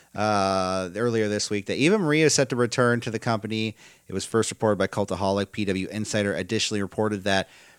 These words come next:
Marie is in Orlando for this week's tapings and is currently undergoing additional testing. An agreement regarding a return came the week of nine twenty, I believe, uh, September twentieth, twenty twenty.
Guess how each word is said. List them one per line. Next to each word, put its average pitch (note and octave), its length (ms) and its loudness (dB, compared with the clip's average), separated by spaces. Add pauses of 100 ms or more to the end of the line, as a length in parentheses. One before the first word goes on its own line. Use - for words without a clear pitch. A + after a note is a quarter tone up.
Marie C3+ 500 4
is F#3+ 240 6
in G3+ 120 4
Orlando B2 420 6
for A#2+ 140 0
this A2 260 0
week's A2+ 240 -4
tapings A#2+ 460 0
and G#2+ 120 -2
is - 80 -12
currently B2+ 320 2
undergoing G#2+ 680 -2 (300)
additional A#2 640 -2
testing. C3 680 0 (360)
An G2+ 80 -6
agreement A2+ 460 0
regarding G#2 640 2
a G#2 140 -4
return G#2+ 400 -4
came G#2 680 -6
the G#2 120 -6
week G#2+ 340 -6
of G#2 340 -2 (160)
nine G#2+ 640 0
twenty, C3+ 520 0 (420)
I E2 180 -6
believe, F2+ 540 -8 (100)
uh, F#2 140 -6
September A2+ 420 0
twentieth, G#2+ 480 -6
twenty F#2+ 240 -8
twenty. G#2+ 340 -6